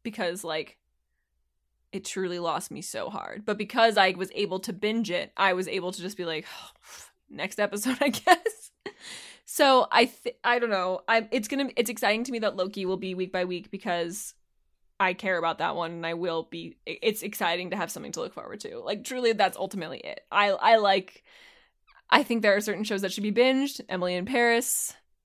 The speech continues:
Dash and Lily, and I think there are certain shows that are meant to be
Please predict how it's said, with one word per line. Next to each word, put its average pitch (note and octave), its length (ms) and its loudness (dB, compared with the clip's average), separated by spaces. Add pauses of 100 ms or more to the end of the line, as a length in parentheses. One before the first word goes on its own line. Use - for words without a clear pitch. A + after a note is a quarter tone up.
(280)
Dash F#3+ 280 2
and F3+ 120 -6
Lily, G#3+ 360 2
and A#3 340 -4
I F#3+ 60 2
think F3+ 120 -6
there F#3 120 0
are G3 60 -2
certain F#3+ 200 -8
shows F3+ 260 -4
that F3 120 0
are E3+ 120 -4
meant G3+ 220 -6
to B3 100 -10
be A3+ 520 -6